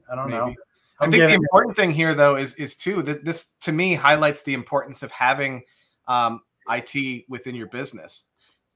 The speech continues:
Speaker 2: The Microsoft advisement is, is really what you would have to do if you didn't have other tools like zero trust and things, you know, in your environment. That's your only option then, is to, to disable that kind of stuff. So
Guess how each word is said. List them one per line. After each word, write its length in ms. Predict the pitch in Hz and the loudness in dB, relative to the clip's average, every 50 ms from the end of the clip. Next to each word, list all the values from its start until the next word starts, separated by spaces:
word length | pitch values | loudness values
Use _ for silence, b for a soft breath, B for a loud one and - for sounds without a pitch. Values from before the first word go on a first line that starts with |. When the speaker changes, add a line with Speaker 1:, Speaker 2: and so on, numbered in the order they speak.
| _ _ - | _ _ -8
Speaker 2:
The 60 | 135 | -4
Microsoft 760 | 135 139 160 - - 196 - - - 160 147 - - - - 143 | 2 2 2 2 2 0 0 4 6 4 4 4 0 -16 -14 -12
advisement 600 | 135 120 135 131 165 196 170 170 143 131 127 127 | -6 0 2 4 4 2 0 -4 -6 -6 -6 -8
is, 340 | 143 131 117 - - - - - | -10 -12 -12 -12 -16 -16 -16 -16
is 200 | 147 123 110 120 | -16 -14 -10 -6
really 240 | 147 160 165 151 | -4 -4 -2 -2
what 200 | 139 131 147 - | -4 -4 -6 -8
you 100 | 139 139 | -6 -8
would 100 | 135 127 | -6 -4
have 180 | 131 143 135 - | -2 -4 -4 -4
to 80 | - 131 | -6 -12
do 160 | 117 131 135 | -10 -8 -8
if 140 | 131 - 127 | -8 -10 -12
you 80 | 117 | -10
didn't 240 | 107 131 135 - - | -10 -8 -10 -10 -8
have 200 | 123 123 113 101 | -6 -6 -6 -6
other 200 | 110 104 101 98 | -6 -10 -10 -12
tools 420 | - - 120 107 101 98 107 - | -14 -16 -16 -16 -16 -16 -16 -12
like 160 | 123 110 98 - | -12 -12 -12 -12
zero 240 | - 113 104 101 | -12 -12 -10 -10
trust 400 | 98 - - 117 107 101 98 - | -12 -10 -8 -6 -6 -6 -8 -12
and 100 | - 101 | -20 -18
things, 360 | 98 113 104 104 101 - - - _ | -14 -14 -14 -14 -14 -18 -20 -20 _
you 120 | - 120 104 | -16 -16 -16
know, 60 | 101 _ _ _ | -16 _ _ _
in 140 | - 131 123 | -12 -8 -6
your 160 | 120 113 107 | -4 -2 -2
environment. 560 | 104 98 107 104 110 143 139 101 78 73 - _ _ _ _ _ _ _ | 0 0 2 2 2 2 0 -2 -6 -12 -18 _ _ _ _ _ _ _
That's 200 | - 113 113 - | -6 -6 -6 -4
your 100 | - 127 | -2 -2
only 220 | 120 117 113 104 101 | -2 -2 -2 -2 0
option 400 | 107 117 127 - - - 101 95 | 0 0 0 0 -4 -12 -12 -12
then, 160 | 95 95 92 | -12 -14 -14
is 100 | 92 - | -14 -12
to, 140 | - 113 101 | -10 -10 -10
to 160 | 90 - - | -10 -12 -14
disable 400 | 104 107 101 - 107 98 92 107 | -12 -10 -8 -6 -6 -6 -8 -10
that 180 | 98 98 95 - | -12 -12 -12 -12
kind 160 | - - 95 | -10 -12 -10
of 60 | 87 | -10
stuff. 300 | - - - 98 87 - | -12 -8 -6 -6 -6 -6
So 240 | - - 104 98 98 | -6 -6 -6 -6 -6